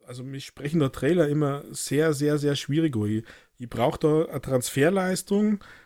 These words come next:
von Spielen, die ich schon gespielt hab und dann V R. Also zum Beispiel Resident Evil. Da kann ich mir auch mit dem Trailer vorstellen, dass das richtig krass ist in V R.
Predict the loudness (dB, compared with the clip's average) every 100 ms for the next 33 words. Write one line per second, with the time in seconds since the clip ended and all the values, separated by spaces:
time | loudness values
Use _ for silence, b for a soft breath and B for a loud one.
0 | B -14 -14 -4 0 2 4 4 2 -2
1 | -4 0 2 2 0 0 0 0 0 0
2 | 2 4 2 2 -2 0 0 2 2 2
3 | 0 2 -2 0 -2 -6 _ _ _ _
4 | _ _ _ 0 2 2 0 0 2 4
5 | 2 -2 -10 -14 -4 2 2 4 2 2
6 | 0 2 2 0 0 -2 0 0 0 0
7 | -2 -2 -4 0 0 0 -2 -4 -4 -12
8 | -12 -12 -10 -10 -12 -14 -20 -20 -20 -20
9 | -20 -20 -20